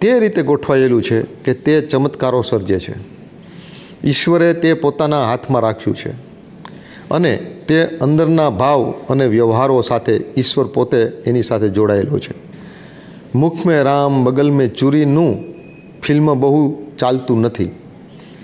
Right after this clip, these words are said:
તેનું કારણ તે ઐશ્વર્ય તંત્ર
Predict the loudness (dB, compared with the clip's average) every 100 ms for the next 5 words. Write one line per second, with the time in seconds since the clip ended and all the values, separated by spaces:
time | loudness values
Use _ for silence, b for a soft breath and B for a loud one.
0 | 0 2 2 2 2 2 0 -4 -2 -2
1 | -2 0 -2 -2 0 2 4 2 0 0
2 | 0 0 2 2 0